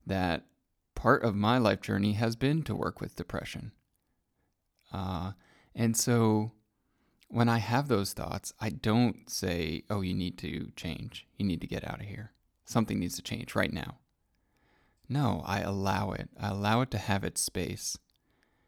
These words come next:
And what I witness, having been there, is that there is a little bit of room. There is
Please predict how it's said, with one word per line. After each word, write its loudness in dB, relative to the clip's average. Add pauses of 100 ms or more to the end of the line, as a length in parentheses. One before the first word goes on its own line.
(1600)
And 4 (280)
what 4
I 8
witness, 2 (420)
having 0
been 0
there, -4 (960)
is 0
that 4 (1200)
there 2
is 4 (120)
a -8
little 0
bit -2
of -8
room. -12 (840)
There -2
is 4